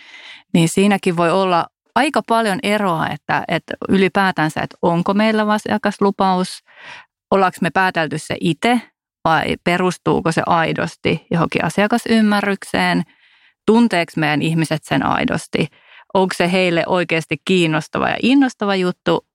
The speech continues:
ja sitten vielä, että onko se semmoinen asia, joka aidosti ohjaa meidän tekemistä tai, tai meidän päätöksentekoa. Ja tavallaan kysymykseen voi vastata, että onko asiakaslupaus, joo, mutta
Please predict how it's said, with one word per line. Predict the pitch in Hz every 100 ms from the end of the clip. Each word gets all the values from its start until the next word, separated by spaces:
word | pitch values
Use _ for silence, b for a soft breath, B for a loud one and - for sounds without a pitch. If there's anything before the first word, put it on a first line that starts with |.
| _
ja | 170 156 -
sitten | - 165 - 160
vielä, | 165 165 156 131 - _ _
että | 160 151 - _ _ _ -
onko | 175 180
se | 170
semmoinen | 165 156 156 -
asia, | 180 165
joka | 160
aidosti | - 160 165 - -
ohjaa | 190 185 170 160 156
meidän | 156 156
tekemistä | 165 151 - - - 165 -
tai, | - - 165 B B B B _
tai | - 170
meidän | 170 160 156
päätöksentekoa. | 160 156 151 - - - - - 160 - -
Ja | - 131
tavallaan | 170 165 156 151 151 156 b b b b b _
kysymykseen | 208 202 190 165 - 170 160
voi | 165
vastata, | 165 170 - 165 156
että | -
onko | 175 170
asiakaslupaus, | 170 170 160 160 165 175 165 - 165 165
joo, | 175 185 196 185 165 160 147 _ -
mutta | 165 - - -